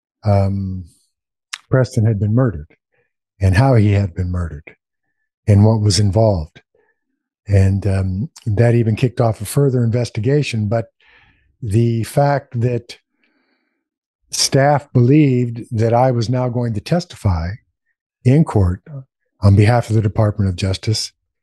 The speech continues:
because eight guards had been indicted, uh, they essentially set me up false charges so that they could put me into the hole. And then to control me relative to the potential for me testifying,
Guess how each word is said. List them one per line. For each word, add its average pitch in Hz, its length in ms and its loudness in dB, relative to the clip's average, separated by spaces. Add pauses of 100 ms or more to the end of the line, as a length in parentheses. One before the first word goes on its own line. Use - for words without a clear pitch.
(140)
because 110 320 2
eight 113 180 4
guards 113 360 0
had 123 240 0
been 113 140 -2
indicted, 104 600 -4 (640)
uh, 98 180 2
they 120 160 4
essentially 139 460 0
set - 400 -4
me 131 180 0
up 92 160 -2 (200)
false 156 420 0
charges 101 580 0 (400)
so 117 240 2
that 107 180 0
they 117 120 2
could 113 180 -4
put - 220 -2
me 123 260 0
into 123 320 -2
the 101 120 -2
hole. 98 340 -2 (1120)
And 101 200 4
then 117 440 2
to 117 560 0
control 156 500 2
me 147 380 0
relative 123 600 -2
to 131 160 0
the 107 100 -2
potential - 460 0
for - 160 -4
me 123 140 2
testifying, 107 800 -2